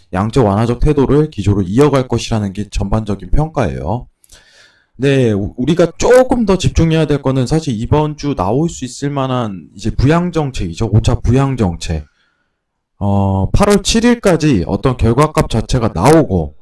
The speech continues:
이제 시행 자체는 팔월 말에 될 가능성이 굉장히 높다고 평가하는데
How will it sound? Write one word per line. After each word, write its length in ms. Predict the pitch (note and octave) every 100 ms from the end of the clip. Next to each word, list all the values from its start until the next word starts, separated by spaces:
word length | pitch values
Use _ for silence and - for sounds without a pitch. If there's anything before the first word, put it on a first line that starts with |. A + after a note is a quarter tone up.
| -
이제 140 | E2+
시행 360 | G2+ F3 F#3 F#3+
자체는 400 | E3+ E3 D3 C3
팔월 300 | - F3+ C#3+
말에 420 | E2+ G2+ C3 G#2+
될 180 | - G#2+
가능성이 380 | G2+ G#2 A#2 A2
굉장히 280 | G2 G#2+ G2
높다고 300 | - A#2 A2
평가하는데 800 | C#3 C#3 C3 F2+ D#2 A2 F2+